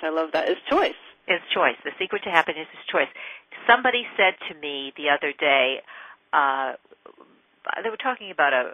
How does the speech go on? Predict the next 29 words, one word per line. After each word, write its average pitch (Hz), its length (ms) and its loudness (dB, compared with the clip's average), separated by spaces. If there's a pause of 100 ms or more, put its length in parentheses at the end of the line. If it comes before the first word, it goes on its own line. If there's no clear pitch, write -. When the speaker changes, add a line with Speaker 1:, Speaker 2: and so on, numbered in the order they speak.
Speaker 2:
a 143 60 0
relationship, 143 680 -8
and 139 140 -10
they 139 200 -12
said, 156 180 -10
"I 196 180 -4
just 160 160 -10 (180)
love 131 240 4 (140)
him." - 220 -6 (580)
And 160 120 2
I 147 160 0
said, 202 120 -6
"Oh," - 160 6
I 175 140 4
said, 180 100 -8 (100)
"so, 160 240 2 (380)
you 196 100 -12
know, 147 140 2
when 170 320 -4
was 170 100 -8
the 165 140 -4
last 160 260 4
time?" - 140 -6
"Well, 170 180 4
I 185 80 6
haven't 233 300 0
seen 226 160 -6
him 147 80 -4
in 139 80 -8